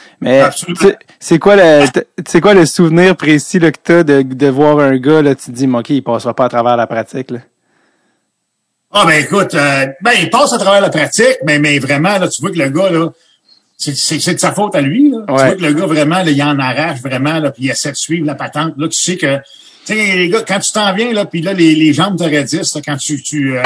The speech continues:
Speaker 2: quand tu déplies les genoux, là, ça veut dire que ça brûle encore, là, puis les
Speaker 1: Ouais.
Speaker 2: pieds, t'es plus capable, là, puis, euh, c'est exactement ça qui se passait.
Speaker 1: T'es-tu
Speaker 2: Puis, tu sais, dans ce temps-là, c'est là que t'étais, tu sais, comme dans mon cas, moi, c'est là que j'étais content d'avoir mis l'ouvrage l'été, parce que,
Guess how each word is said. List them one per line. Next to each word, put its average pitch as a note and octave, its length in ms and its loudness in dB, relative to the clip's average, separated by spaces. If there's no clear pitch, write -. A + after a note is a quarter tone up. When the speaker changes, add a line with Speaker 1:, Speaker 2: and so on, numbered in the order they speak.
Speaker 2:
quand D#3+ 100 -4
tu - 160 -8
déplies F3 240 -2
les F#3 200 0
genoux, G3 200 -4
là, E3 280 -2
ça C#3 100 -10
veut C#3+ 60 -6
dire E3 120 -2
que - 40 -2
ça D3+ 140 -4
brûle D#3+ 240 0
encore, C#3 340 -4
là, C#3+ 120 -2
puis D3 260 -8
les C3 100 -6
Speaker 1:
Ouais. D#3 240 2
Speaker 2:
pieds, C#3+ 240 -8
t'es - 60 -20
plus - 120 -20
capable, C#3 500 -6
là, B2 40 -8
puis, A#2 280 -10
euh, A2+ 200 -6
c'est - 140 -10
exactement E3 540 -4
ça F#3 160 -8
qui - 100 -14
se - 80 -18
passait. C#3 460 -6
Speaker 1:
T'es-tu - 360 -4
Speaker 2:
Puis, - 160 -14
tu - 100 -8
sais, - 20 -10
dans G#3 180 0
ce - 100 -2
temps-là, G3+ 420 2
c'est E3+ 240 0
là G#3+ 180 0
que - 100 -14
t'étais, D#3 480 -2
tu E3+ 80 -4
sais, - 20 -4
comme D#3 180 -2
dans D#3 140 -2
mon D#3+ 200 0
cas, F3+ 180 -2
moi, F3+ 140 -4
c'est C#3+ 160 -6
là G#3+ 140 -4
que - 100 -8
j'étais - 220 -6
content F3+ 360 -4
d'avoir D#3 300 -2
mis D#3 160 -2
l'ouvrage D#3 760 -4
l'été, E3 480 -6
parce D3 200 -8
que, C#3+ 100 -8